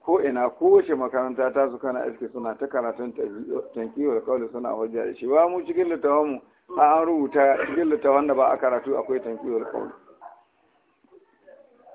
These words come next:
An ce ma a hana karatu ne saboda ɗalibai ba kowa ka gane abubuwan da a ciki ba.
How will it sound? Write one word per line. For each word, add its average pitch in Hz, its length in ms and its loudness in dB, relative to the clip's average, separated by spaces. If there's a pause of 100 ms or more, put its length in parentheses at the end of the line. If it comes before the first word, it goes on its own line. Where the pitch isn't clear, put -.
(140)
An 147 200 2
ce 156 100 0
ma 139 240 2
a 123 60 2
hana 156 240 -4
karatu 127 440 0
ne 139 220 0
saboda 139 400 0
ɗalibai 123 420 2
ba 127 140 2
kowa 151 340 6
ka 131 140 -2
gane 127 340 4
abubuwan 117 440 -2
da 98 100 -6
a 87 60 -10
ciki - 260 -12
ba. - 140 -6